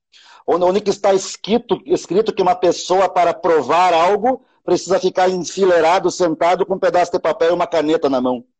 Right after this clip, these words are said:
Eu não resolvo nenhum dos problemas da minha vida como José Mota Filho, sentando atrás de alguém com um pedaço de papel e caneta.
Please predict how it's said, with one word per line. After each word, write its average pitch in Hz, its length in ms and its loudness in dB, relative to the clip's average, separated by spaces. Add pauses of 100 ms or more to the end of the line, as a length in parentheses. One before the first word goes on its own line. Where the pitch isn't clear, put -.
(400)
Eu 185 180 2
não 226 140 2
resolvo 220 480 2
nenhum 214 320 0
dos 269 200 -2
problemas 208 520 0
da 180 100 0
minha 180 240 0
vida 196 500 -2 (240)
como 180 480 0 (200)
José 175 440 2
Mota 180 340 0
Filho, 240 380 -2 (380)
sentando 214 640 0
atrás 190 360 0
de 196 60 0
alguém 180 500 0
com 226 160 -2
um 220 40 -4
pedaço 202 320 0
de 208 80 -2
papel 175 300 0
e 170 40 -4
caneta. 139 460 -2